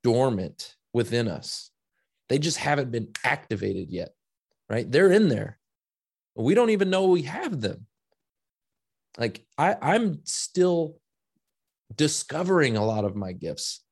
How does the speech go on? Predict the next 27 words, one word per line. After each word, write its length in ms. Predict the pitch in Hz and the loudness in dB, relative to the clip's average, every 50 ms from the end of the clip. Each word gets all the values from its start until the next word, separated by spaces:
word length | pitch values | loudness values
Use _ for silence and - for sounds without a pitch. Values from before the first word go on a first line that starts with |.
| _ _ _ _ _ _ _ _ _ _ _ _ _ _ _ _ _ _ | _ _ _ _ _ _ _ _ _ _ _ _ _ _ _ _ _ _
They've 180 | - 143 151 143 | -4 -2 0 2
always 440 | 151 175 208 220 190 135 110 104 104 | 4 4 6 6 6 4 2 0 -4
been 380 | - _ - 175 208 226 180 | -6 _ 0 0 2 2 2
there. 420 | 127 104 92 90 92 95 107 107 - _ _ _ _ _ _ _ | 0 0 -2 -4 -4 -6 -8 -10 -14 _ _ _ _ _ _ _
I 100 | - - | -20 -12
just 380 | - - 160 147 - - - _ _ _ _ | -4 -2 -2 -2 -2 -4 -8 _ _ _ _
didn't 280 | - 160 151 156 143 123 | 0 0 2 2 0 0
know 400 | 120 113 117 127 180 247 269 226 | 0 2 2 4 4 4 4 4
they 140 | 156 113 101 | 4 2 2
were 180 | 90 82 80 | 0 -2 -6
there. 320 | 73 76 73 - - - _ _ _ _ _ _ _ | -6 -8 -10 -12 -14 -18 _ _ _ _ _ _ _
And 140 | - 113 113 | -8 -4 -2
I'm 220 | 113 113 110 113 113 | -2 0 -2 -2 -2
now 340 | 113 113 120 123 131 127 | -2 -2 -2 0 0 -2
starting 520 | 117 - - - - 127 120 113 113 107 101 | -2 -4 -6 -4 -2 -2 -2 -2 -4 -6 -8
to 120 | - 110 | -10 -8
develop 440 | 98 104 101 95 110 113 117 117 - | -6 -6 -2 0 0 0 0 -2 -4
them 160 | 110 107 104 | -6 -4 -4
and 120 | 104 - - | -4 -6 -6
activate 480 | 104 113 110 - 117 92 107 104 101 | -8 -8 -6 -6 -6 -4 -2 -2 -2
them 160 | 104 104 98 | -2 -4 -4
and 140 | 98 98 98 | -4 -6 -6
spend 340 | - - - - 123 120 120 | -6 -8 -2 -2 0 0 0
more 200 | 117 117 107 98 | 0 -2 -2 -4
time 380 | 101 - 117 123 131 127 120 110 | -4 -6 -6 -4 -4 -2 -2 -4
on 100 | 101 98 | -4 -4
them. 160 | 101 95 | -6 -6